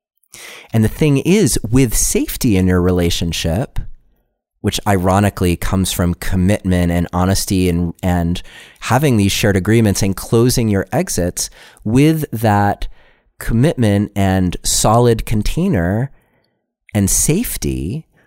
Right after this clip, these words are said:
comes amazing freedom and latitude.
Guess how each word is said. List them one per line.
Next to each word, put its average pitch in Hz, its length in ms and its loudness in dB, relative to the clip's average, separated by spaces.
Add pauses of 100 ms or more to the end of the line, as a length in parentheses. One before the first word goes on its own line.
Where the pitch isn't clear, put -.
(280)
comes 104 880 2 (300)
amazing 101 800 4
freedom 98 600 -2 (260)
and 190 200 2
latitude. - 720 -2